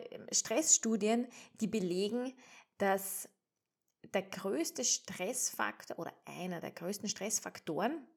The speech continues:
ist der, dass man nicht weiß, was man tun oder verändern kann.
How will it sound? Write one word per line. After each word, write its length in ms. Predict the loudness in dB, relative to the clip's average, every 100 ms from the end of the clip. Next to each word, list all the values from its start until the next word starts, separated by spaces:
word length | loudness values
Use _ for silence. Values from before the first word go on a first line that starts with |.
| _ _ _ _ _ _ _ _ -20 -20 -20 -20 -20 _
ist 360 | -4 -2 -2 -4
der, 420 | -4 -2 -2 -4 -6 -16 -20 -20 -20 _
dass 280 | -2 -2 0
man 220 | 2 4
nicht 300 | 4 2 0
weiß, 260 | 0 0 0
was 200 | 0 0
man 260 | 0 -2
tun 320 | -2 2 2 2
oder 160 | 0
verändern 460 | -2 -4 -4 -4 -8
kann. 320 | -10 -12 -16